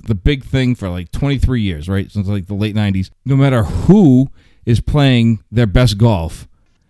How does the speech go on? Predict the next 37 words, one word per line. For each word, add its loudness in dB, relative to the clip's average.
it -4
never 4
seems 2
to -2
be 2
good 4
enough 0
for -6
the 0
golf -2
media -2
compared 4
to -6
Tiger 0
Woods. -6
Now, 0
I 2
think 0
Tiger's 2
great, -2
and 0
I -2
love, -2
he -2
creates -2
some, -6
he -2
still -4
has -2
it -2
in 0
him 0
to -2
make 2
some 0
great 2
moments. 0